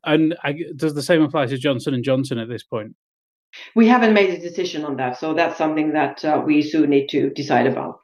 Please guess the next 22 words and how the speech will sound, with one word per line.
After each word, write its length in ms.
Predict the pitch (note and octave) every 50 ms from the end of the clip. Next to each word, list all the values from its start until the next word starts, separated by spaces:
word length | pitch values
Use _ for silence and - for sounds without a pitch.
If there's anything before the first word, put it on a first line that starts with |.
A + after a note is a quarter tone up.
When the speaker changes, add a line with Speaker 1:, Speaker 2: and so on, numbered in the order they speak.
| _ _ _ _ _ _ _ _ _ - _ _ _ _
Speaker 1:
But 100 | D3+ B2+
it 80 | B2+ B2
seems 300 | B2 - D#3 C3+ A#2+ -
to 80 | C#3
be 200 | A#2 A#2+ A#2+ A#2
a, 60 | A2+ A2 -
the, 220 | - B2+ A#2 A2+ A2+ A#2+ -
a 60 | B2+
shift 460 | B2 - - - B2 C3 - - - -
towards 360 | - B2 A2+ A2+ A2+ A2+ -
the 160 | - B2 A#2 A2+
M 160 | A#2 A#2 A#2
R 160 | A#2 A#2 A2+
N 100 | A#2 A2+
A 140 | A#2 A2+ A2+
vaccines 500 | A#2 A#2+ A#2 - - - A#2+ A2+ A2 A#2
and 100 | A2+ A2+
away 260 | A2 A#2 A#2 A#2 A2
from 200 | - - A2+ A2
the 160 | A2+ A2+ G#2 - _ _ _ _ _ _ _ B2
adenovirus 600 | A2 A#2+ A#2 A2 A2 G#2+ A2+ G#2+ G#2 G2+ G2 -
vaccines. 460 | - A#2+ B2 - - C3 C3 C3 -